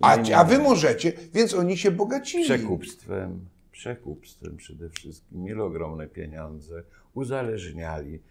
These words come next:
Speaker 2: nawet panujących od pożyczek, od zastawów.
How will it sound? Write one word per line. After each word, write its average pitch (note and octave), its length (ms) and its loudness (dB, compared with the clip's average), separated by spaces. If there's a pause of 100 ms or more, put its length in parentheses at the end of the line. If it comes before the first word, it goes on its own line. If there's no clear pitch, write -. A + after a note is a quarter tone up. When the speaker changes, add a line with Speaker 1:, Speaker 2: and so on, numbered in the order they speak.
(140)
Speaker 2:
nawet A#2+ 500 -8 (460)
panujących D2+ 960 -6 (340)
od A#2 180 -4
pożyczek, D#2 800 -10
od A#2+ 160 -8
zastawów. E2 920 -8